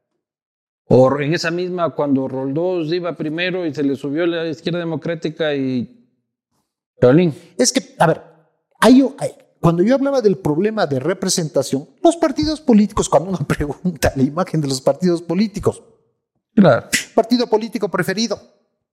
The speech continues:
Speaker 2: ochenta por ciento ninguno. Ninguno.
Speaker 1: Claro.
Speaker 2: Entonces, yo lo que digo es, por eso es que hay que repensar
Speaker 1: Pero
Speaker 2: el
Speaker 1: los
Speaker 2: proceso.
Speaker 1: partidos, pero que Topic diga, que Otto diga.
Speaker 2: Esos son dirigentes de los partidos.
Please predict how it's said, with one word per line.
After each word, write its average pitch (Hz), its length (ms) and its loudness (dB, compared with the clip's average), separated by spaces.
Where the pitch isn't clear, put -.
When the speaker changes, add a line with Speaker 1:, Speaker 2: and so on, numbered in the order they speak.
Speaker 2:
ochenta 196 480 2
por 170 100 -2
ciento 170 280 -4
ninguno. 135 480 2
Ninguno. 311 720 4
Speaker 1:
Claro. 139 240 0
Speaker 2:
Entonces, 214 400 -2
yo 247 140 4
lo 240 120 0
que 220 120 4
digo 180 200 0
es, - 100 -4
por 156 140 4
eso 233 140 4
es 269 80 -2
que 240 80 -2
hay 240 60 -2
que 214 120 -2
repensar 180 400 0
Speaker 1:
Pero 190 140 0
Speaker 2:
el 190 40 -2
Speaker 1:
los 135 120 -4
Speaker 2:
proceso. 175 220 -2
Speaker 1:
partidos, 160 540 -4
pero 156 240 -4
que 160 120 -4
Topic 220 460 0
diga, 160 440 -2
que 147 160 -4
Otto 196 420 -2
diga. 185 280 0
Speaker 2:
Esos 262 220 0
son 285 180 -4
dirigentes 262 540 -2
de 247 60 0
los 196 140 2
partidos. - 680 -2